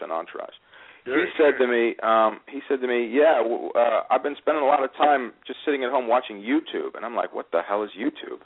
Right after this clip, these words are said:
Speaker 1: Right? And nobody knew what YouTube was yet. And, you know, by the time we finished the movie and finished the theatrical run, suddenly YouTube was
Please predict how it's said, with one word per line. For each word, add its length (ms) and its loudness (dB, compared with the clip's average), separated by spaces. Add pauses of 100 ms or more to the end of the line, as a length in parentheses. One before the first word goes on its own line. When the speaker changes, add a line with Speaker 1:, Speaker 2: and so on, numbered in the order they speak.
(140)
Speaker 1:
Right? 240 4
And 400 -8
nobody 220 0
knew 100 -2
what 120 -2
YouTube 340 -6
was 240 -2
yet. 260 -2 (1600)
And, 320 2
you 80 0
know, 80 2
by 140 4
the 80 -2
time 260 0
we 160 0
finished 260 -2
the 60 -4
movie 280 2
and 140 -2
finished 280 -2
the 80 0
theatrical 500 0
run, 340 4
suddenly 300 0
YouTube 480 -2 (120)
was 340 0